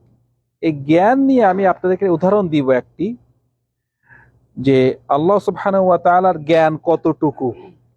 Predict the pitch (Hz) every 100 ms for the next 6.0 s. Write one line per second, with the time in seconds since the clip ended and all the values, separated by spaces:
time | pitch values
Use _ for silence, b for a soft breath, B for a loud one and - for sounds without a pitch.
0 | _ _ _ _ _ _ _ _ - 139
1 | 147 175 262 247 _ _ _ _ _ _
2 | _ - 190 - 170 - 147 - 113 _
3 | _ _ _ _ _ _ _ _ _ _
4 | _ _ _ - 147 180 175 175 190 233
5 | 240 262 254 233 196 196 - 226 180